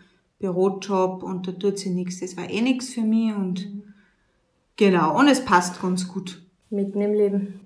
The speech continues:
Speaker 2: Ähm, noch kurz zum Abschluss. Das Motto, das neue Motto der Ordensgemeinschaft in Österreich für die kommenden Jahre lautet: "Präsent, relevant, wirksam für ein gutes Leben aller."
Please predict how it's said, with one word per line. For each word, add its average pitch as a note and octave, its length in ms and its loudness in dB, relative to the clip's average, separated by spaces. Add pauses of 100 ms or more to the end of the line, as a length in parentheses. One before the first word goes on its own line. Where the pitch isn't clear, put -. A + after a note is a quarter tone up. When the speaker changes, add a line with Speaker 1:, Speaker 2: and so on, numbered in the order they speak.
(240)
Speaker 2:
Ähm, G#3 640 0
noch C4+ 160 0
kurz D#4+ 220 2
zum D4 120 0
Abschluss. D4 600 -2 (380)
Das A#3 220 0
Motto, G#3+ 320 6
das A3 160 2
neue A3 260 6
Motto A#3 240 4
der G#3+ 120 4
Ordensgemeinschaft G#3+ 580 0
in G#3+ 60 -2
Österreich G#3+ 380 -2
für A3 120 -2
die G#3 80 0
kommenden G#3 400 0
Jahre G3 300 2
lautet: F#3+ 480 0
"Präsent, G3 580 -2
relevant, G3 720 0
wirksam A3 520 0
für G#3+ 180 2
ein G3+ 80 0
gutes G#3+ 340 -2
Leben G3 220 -2
aller." F3 440 -2